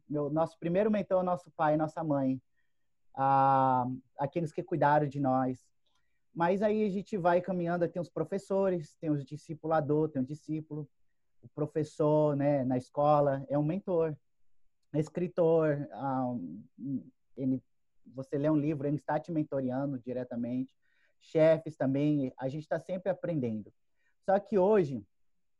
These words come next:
ah, eu creio que o, ah, o alvo na parte de liderança,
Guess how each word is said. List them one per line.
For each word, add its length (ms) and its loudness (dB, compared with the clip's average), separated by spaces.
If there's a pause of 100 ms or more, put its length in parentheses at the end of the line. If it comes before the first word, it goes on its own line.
(300)
ah, 520 2
eu 160 -4
creio 420 0
que 360 -6
o, 180 -4 (160)
ah, 540 -4
o 140 -4
alvo 580 0
na 140 -4
parte 340 -6
de 100 -12
liderança, 680 -2